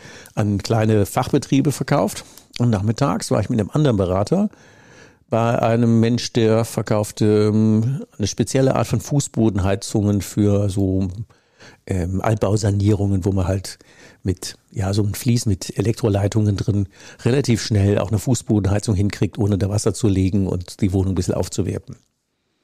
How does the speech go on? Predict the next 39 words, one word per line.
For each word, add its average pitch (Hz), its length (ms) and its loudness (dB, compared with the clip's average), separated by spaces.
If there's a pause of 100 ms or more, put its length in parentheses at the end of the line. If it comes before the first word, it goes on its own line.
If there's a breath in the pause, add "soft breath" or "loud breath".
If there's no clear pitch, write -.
(880)
Also 104 260 2
es 95 100 -4
waren 98 200 0
zwei 101 220 0
Berater, 104 380 2
es 98 60 0
war 101 100 2
die 98 80 -2
gleiche 92 300 -2
Bank 143 260 0
und 143 80 2
zwei 123 220 0
Unternehmen. 107 560 -2 (1400)
Mm, 101 680 2
jetzt 101 160 2
hatte 135 120 2
ich 139 60 -2
dafür 120 240 0
gesorgt, 117 400 2
dass 107 120 0
die 123 120 2
sich 107 220 -2
unterhalten, 110 640 0
aber 107 140 0
das 107 160 -4
war 110 100 2
jetzt - 140 -2
eher 107 140 2
Zufall, 101 400 0
weil 92 160 0
ich - 160 -4
bei 95 100 0
beiden 90 360 -2
mit 98 220 -2
war 104 260 0
und 104 280 -4
mir 107 80 -2
überlegt 95 320 0
habe, 110 140 -4